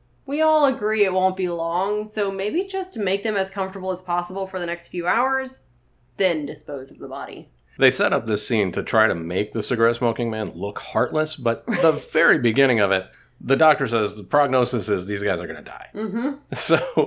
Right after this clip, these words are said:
Speaker 2: it's not outlandish for him to say destroy the bodies.
Speaker 1: Oh, I kn-, yeah. It's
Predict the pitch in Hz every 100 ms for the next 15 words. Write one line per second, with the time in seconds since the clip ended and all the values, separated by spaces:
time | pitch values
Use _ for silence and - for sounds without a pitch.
0 | - 131 - 123 123 220 - - 117 135
1 | - 101 131 92 90 - 107 107 101 101
2 | 90 101 101 90 - 92 - - - -
3 | - - - 294 294 233 262 247 - 226
4 | 190 156 170 - 254 233 -